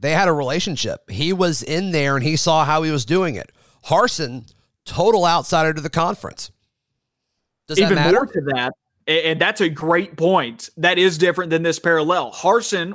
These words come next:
Speaker 2: while he does have eight years of head coaching experience, the closest he's been to the Southeast is his one year when he was at Texas as offensive coordinator.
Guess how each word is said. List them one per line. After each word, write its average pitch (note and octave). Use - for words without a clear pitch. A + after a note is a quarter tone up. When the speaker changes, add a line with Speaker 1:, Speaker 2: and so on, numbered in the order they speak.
Speaker 2:
while F3
he E3+
does E3+
have D#3
eight D#3+
years D#3
of C#3+
head D#3
coaching C#3+
experience, C#3
the E3
closest E3+
he's F3
been D#3+
to D3
the D3+
Southeast F3+
is E3
his D#3
one E3
year D#3+
when D#3+
he D#3+
was D3+
at D3+
Texas D3+
as D3+
offensive D3
coordinator. D3